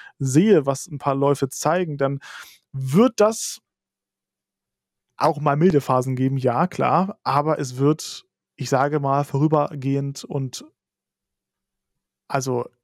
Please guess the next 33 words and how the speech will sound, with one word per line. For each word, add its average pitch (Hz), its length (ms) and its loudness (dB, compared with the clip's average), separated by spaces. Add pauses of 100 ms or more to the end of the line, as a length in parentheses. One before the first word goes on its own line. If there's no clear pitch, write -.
(1400)
bis 147 240 0
Ende 180 360 2
des 135 220 -2
Winters 156 500 0 (320)
oftmals 143 760 -2
kalt 127 260 -2
werden. 113 240 -2 (600)
Das 139 160 2
ist 135 140 -8
meine 139 220 0
Prognose. 151 540 0 (460)
Es - 120 -16
geht 147 160 2
jetzt 147 200 2
los. 175 380 2 (760)
In 151 300 -2
manchen 147 360 -2
Teilen 143 260 -2
Deutschlands, 143 400 0
gerade 139 180 0
so 139 80 2
ab 135 80 -4
der 139 100 0
Mitte 143 220 2
südwärts, 156 480 0
ist 156 180 -4
es 151 140 -2
ja, 143 200 4
oder 131 200 0
vor 139 120 -2
allem 135 80 -2
im 127 80 -2
Südosten, 147 440 -2